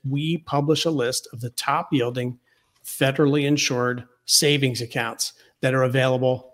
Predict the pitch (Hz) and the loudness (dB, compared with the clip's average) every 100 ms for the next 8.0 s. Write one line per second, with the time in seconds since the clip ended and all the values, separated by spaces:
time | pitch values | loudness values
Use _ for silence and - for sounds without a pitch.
0 | - 135 131 127 127 - 117 - 123 - | -4 0 2 2 0 -4 -6 -4 -6 -6
1 | - - - 123 123 139 139 135 131 127 | -8 -8 -8 -4 2 4 6 6 2 0
2 | 127 131 139 135 135 127 - 131 127 123 | 0 0 0 0 -2 -2 -2 -2 0 -2
3 | 135 143 147 147 143 131 131 131 127 - | 0 0 0 0 0 0 2 2 0 -6
4 | - _ 123 123 131 135 139 127 120 135 | -20 _ -6 -2 0 2 2 2 0 2
5 | 127 131 131 123 107 - _ _ _ _ | 4 4 4 0 -2 -8 _ _ _ _
6 | - 131 131 135 127 135 135 135 - 120 | -6 -2 0 0 0 2 2 2 0 2
7 | 131 127 - 120 127 139 - 123 123 | 2 0 0 0 0 0 2 0 -2